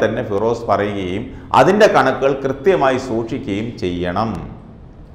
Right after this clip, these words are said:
ലൈവായി പിരിക്കുന്ന കാശിന് ലൈവായി തന്നെ കണക്ക് പറയുകയോ അതല്ലെങ്കിൽ ആ കണക്കുകൾ ഒരു പോർട്ടലിൽ പ്രസിദ്ധീകരിക്കുകയോ ചെയ്തുകൂടെ?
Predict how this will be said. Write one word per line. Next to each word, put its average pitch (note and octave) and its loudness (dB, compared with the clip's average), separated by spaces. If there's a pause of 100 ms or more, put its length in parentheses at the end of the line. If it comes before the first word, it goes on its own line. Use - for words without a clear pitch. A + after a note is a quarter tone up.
(360)
ലൈവായി G2 2
പിരിക്കുന്ന G#2+ -4
കാശിന് A2+ 2
ലൈവായി A2+ 4 (100)
തന്നെ A#2+ 0
കണക്ക് A2+ -2
പറയുകയോ B2 0 (240)
അതല്ലെങ്കിൽ B2 4 (180)
ആ C3 6
കണക്കുകൾ C#3+ 4 (240)
ഒരു A#2+ 4
പോർട്ടലിൽ D3 4
പ്രസിദ്ധീകരിക്കുകയോ C#3 0
ചെയ്തുകൂടെ? C3+ 0